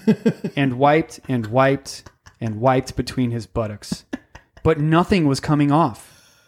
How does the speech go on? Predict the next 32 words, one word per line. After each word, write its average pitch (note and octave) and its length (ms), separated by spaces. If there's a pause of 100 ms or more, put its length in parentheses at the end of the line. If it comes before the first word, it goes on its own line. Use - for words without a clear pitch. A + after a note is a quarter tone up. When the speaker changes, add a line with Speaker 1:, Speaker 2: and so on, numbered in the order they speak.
(340)
Speaker 1:
Uh. A3 360
Speaker 2:
The F#3+ 100
way G3+ 220
the D4 80
guy A3 220
talks F3 380
about F#3+ 220
his C#3+ 180
anus D3+ 540 (100)
Speaker 1:
Yeah. D#3 260
Speaker 2:
is D#3+ 160
like E3 180
the E3 80
way, D#3+ 300
like, D3+ 180
a C3 60
children's D3+ 500
book, B2+ 460
like, C3+ 160
teaches D3+ 340
kids C#3 320
how C#3 120
to B2+ 80
deal C3 200
with A#2+ 160
failure. C#3+ 540 (680)
No B2 80
matter B2+ 260
how D3+ 180
much E3+ 240
he F3+ 100
wiped, D#3+ 480